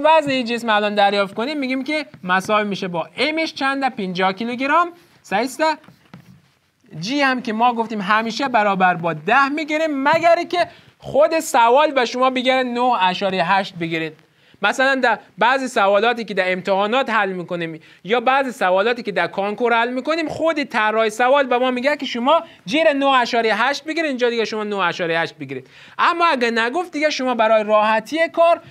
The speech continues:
برای راحتی محاسبات جیر برابر با ده بگیرید. حالا ما پنجاه رو ضرب در ده اگه کنیم، برابر با پانصد نیوتن می‌شه. این می‌شه وزن جسم. صحیح شد؟ پس تفاوت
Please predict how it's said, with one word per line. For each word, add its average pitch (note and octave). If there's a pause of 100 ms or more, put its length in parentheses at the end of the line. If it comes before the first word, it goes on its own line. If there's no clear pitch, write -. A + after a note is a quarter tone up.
(140)
برای G#3
راحتی G#3
محاسبات B3+
جیر C#4
برابر G#3+
با C4 (280)
ده G#3
بگیرید. D#3 (240)
حالا D4+
ما D4
پنجاه B3
رو A3+
ضرب G3+
در G3
ده F#3+
اگه G3+
کنیم، C#4 (240)
برابر G3
با F#3+ (120)
پانصد G3 (240)
نیوتن G#3
می‌شه. D#3+ (440)
این E4
می‌شه F4+
وزن A#3+
جسم. F#3+ (140)
صحیح B3+
شد؟ F4+ (420)
پس A#3 (100)
تفاوت A#3+